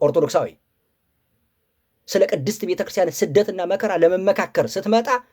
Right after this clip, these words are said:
ስትመካከር የዘላለም መንግስትህን አስበህ ነው የምታወራው፣ የምትነጋገረው። አንተ ዛሬ ገና እየተመካከርክ ነው ያለው። ሰዎቹ ፕራክቲካሊ ስራ ጀምረው ሰዎችን እያረዱ እያሳዩ ነው ያሉት በማተባቸው ምክንያት።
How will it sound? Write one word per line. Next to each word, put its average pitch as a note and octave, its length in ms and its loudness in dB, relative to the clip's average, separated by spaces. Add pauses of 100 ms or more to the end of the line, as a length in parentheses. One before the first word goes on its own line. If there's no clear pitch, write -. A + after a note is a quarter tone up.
(200)
ስትመካከር A3+ 800 2 (360)
የዘላለም F3+ 520 4
መንግስትህን F3+ 680 2
አስበህ E3 300 2
ነው C3+ 80 0
የምታወራው፣ A2+ 420 -6 (560)
የምትነጋገረው። D3+ 760 0 (2250)
አንተ A3+ 260 4 (120)
ዛሬ G3 340 4
ገና G#3 180 2
እየተመካከርክ F3 640 -2
ነው B2 80 -8
ያለው። A2+ 160 -16 (100)
ሰዎቹ A#3+ 480 2 (600)
ፕራክቲካሊ A#3+ 500 0
ስራ A#3+ 280 4
ጀምረው E3+ 400 4
ሰዎችን F#3 400 0
እያረዱ D3 380 4
እያሳዩ C3 360 0
ነው A#2 120 -4
ያሉት G2+ 220 -16 (500)
በማተባቸው C#3+ 520 2
ምክንያት። A2+ 300 -8